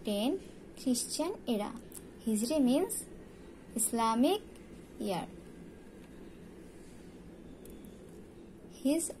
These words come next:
original name was Abdullah and surname was Abu Abdullah. He memorized the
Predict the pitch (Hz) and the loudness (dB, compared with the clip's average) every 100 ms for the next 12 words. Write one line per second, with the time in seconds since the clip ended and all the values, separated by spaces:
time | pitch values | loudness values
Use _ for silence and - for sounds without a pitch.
0 | - 233 233 330 330 320 302 254 214 214 | 0 4 6 6 4 4 8 8 6 6
1 | 277 359 - - - - - - 196 190 | 4 2 -10 -14 -14 -14 -14 -6 2 6
2 | 202 285 - - 196 190 208 196 190 233 | 6 4 0 -2 -2 2 2 4 6 6
3 | 392 - - - - 196 202 320 - - | 6 -2 -14 -16 2 6 8 6 2 -8
4 | - 220 208 233 294 226 196 254 - - | 2 4 4 6 6 6 6 4 2 -4
5 | - - - - - 214 285 370 - 262 | -16 -16 -16 -6 2 4 6 4 4 4
6 | 220 220 185 - 208 - - - - - | 6 4 4 0 -4 -8 -14 -14 -14 -14
7 | - - - - - - - - - - | -14 -14 -14 -14 -14 -14 -14 -14 -14 -14
8 | - - - - - - - - - - | -14 -14 -14 -14 -14 -14 -14 -14 -16 -14
9 | - - - - - - - - - - | -16 -16 -16 -16 -16 -16 -18 -16 -18 6
10 | 277 262 220 214 196 185 247 302 - - | 10 10 8 8 8 8 6 4 -6 -14
11 | - - - - - 214 190 | -14 -14 -14 -14 -6 2 2